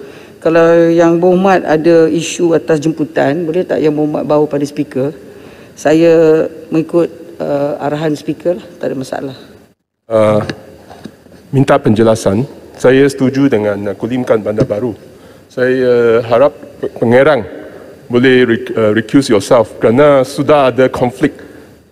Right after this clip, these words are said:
Speaker 2: Ha? Sudah ada konflik dan perlu dijelaskan pada awalnya dan, uh, tidak, uh, uh, uh, perlu pa-, jelas pada awalnya dan bukan sehingga speaker. Kerana memang ada jelas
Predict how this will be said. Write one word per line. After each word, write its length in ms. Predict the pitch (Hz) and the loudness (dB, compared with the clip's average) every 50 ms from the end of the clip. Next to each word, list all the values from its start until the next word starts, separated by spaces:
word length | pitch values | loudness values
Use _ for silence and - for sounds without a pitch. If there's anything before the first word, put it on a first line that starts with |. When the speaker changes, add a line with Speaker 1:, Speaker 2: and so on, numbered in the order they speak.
| _ _ 113 | _ _ -2
Speaker 2:
Ha? 160 | 120 139 139 | -2 -2 -2
Sudah 320 | - - - 117 120 120 117 | -4 -8 -2 2 2 2 2
ada 80 | 113 | 2
konflik 480 | - - - 113 107 - 135 156 160 160 | -2 -4 -4 -4 -4 -2 -2 -2 -2 0
dan 160 | - 113 104 | 0 -2 -2
perlu 560 | - - 151 143 143 147 160 175 165 135 107 | 0 0 0 2 2 2 2 2 2 2 2
dijelaskan 640 | 92 107 101 - 120 120 135 135 135 - - 131 127 | -2 -4 -6 -4 0 2 2 2 2 2 0 -2 -2
pada 240 | - 101 - - - | -2 -4 -6 -4 -4
awalnya 640 | 107 117 117 127 135 143 147 135 113 104 113 139 175 - - - - - - - - - - - | -2 0 2 2 4 4 2 0 -2 -2 -2 -2 -2 -4 -8 -18 -20 -20 -20 -20 -20 -14 -6 -2
dan, 160 | 117 113 113 113 110 | 0 0 2 2 0
uh, 140 | 107 107 - | 0 -2 -2
tidak, 400 | - 131 120 131 123 - - - | -2 0 2 2 2 2 0 -2
uh, 60 | 107 | -2
uh, 420 | 101 98 95 - - - 87 - | -2 -2 -2 -2 -2 -2 -2 -2
uh, 260 | - - 98 98 92 90 90 - - - | -2 -4 -4 -6 -6 -8 -8 -10 -6 -2
perlu 160 | 139 131 139 | -2 0 0
pa-, 160 | - 123 110 | 0 0 -2
jelas 480 | 98 - 110 101 104 113 113 131 120 - | -2 -4 -10 -8 -4 -2 0 0 0 0
pada 240 | - - - - 90 | 0 -2 0 0 0
awalnya 400 | 110 113 123 127 127 127 120 110 | 0 2 2 2 2 2 0 0
dan 80 | 107 | -2
bukan 240 | 98 - - 123 117 | -4 -2 0 0 0
sehingga 640 | 110 - - 104 113 113 113 113 107 110 107 107 104 - - - - - - | 0 0 -2 -4 -4 -4 -4 -4 -4 -2 -2 -2 -4 -6 -8 -18 -20 -20 -20
speaker. 400 | - - - - 120 - 123 107 - - - - - | -20 -12 -8 -8 -4 0 0 0 0 -4 -12 -16 -10
Kerana 400 | - 117 110 123 135 135 127 127 | -8 -4 -2 2 2 4 4 4
memang 400 | 120 117 123 131 143 139 131 123 | 2 2 2 2 2 2 2 2
ada 320 | 117 127 127 123 123 127 120 - - - - - - - - - - - | 2 2 2 4 2 2 0 -4 -10 -18 -20 -20 -20 -20 -20 -20 -8 -4
jelas 560 | - 139 135 156 151 - - - - - - | 0 2 4 4 2 2 -2 -8 -14 -16 -18